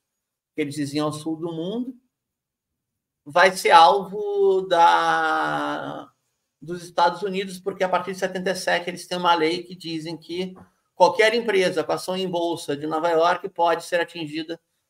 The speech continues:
pela lei dos Estados Unidos caso entre em algum tipo de operação corrupta. Tá? É, ó, tem, tem uma sigla agora me foge, né? Mas é de setenta e sete, governo Carter.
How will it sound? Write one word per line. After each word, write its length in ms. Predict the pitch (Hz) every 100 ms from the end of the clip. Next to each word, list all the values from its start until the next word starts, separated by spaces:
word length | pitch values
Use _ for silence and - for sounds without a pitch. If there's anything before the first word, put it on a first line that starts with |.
| -
pela 200 | 175 170
lei 180 | 156
dos 160 | 156 156
Estados 300 | - 165 156
Unidos 360 | 165 151 156 -
caso 360 | 165 165 165
entre 320 | 147 156 151
em 40 | 156
algum 280 | 151 147 160
tipo 260 | - -
de 60 | 160
operação 440 | 156 156 147 156
corrupta. 440 | 151 156 160 - _ _ _ _ _ _ _ _ _ _ _ _ _ _ _ _ _ _ _
Tá? 380 | 135 143 143 - _ _ _ _ _
É, 960 | 135 147 143 143 139 135 135 135 127 123 _ _
ó, 540 | 160 160 170 160 -
tem, 360 | - 196 202 196
tem 160 | 190 208
uma 160 | 202
sigla 280 | 185 196 202
agora 240 | 180 196
me 100 | 180
foge, 500 | 160 - 165 196 -
né? 120 | 156 147
Mas 160 | 151
é 80 | 180
de 40 |
setenta 320 | 180 180 196 185
e 40 |
sete, 280 | 180 165 175
governo 400 | 170 160 160 -
Carter. 440 | 147 131 123 -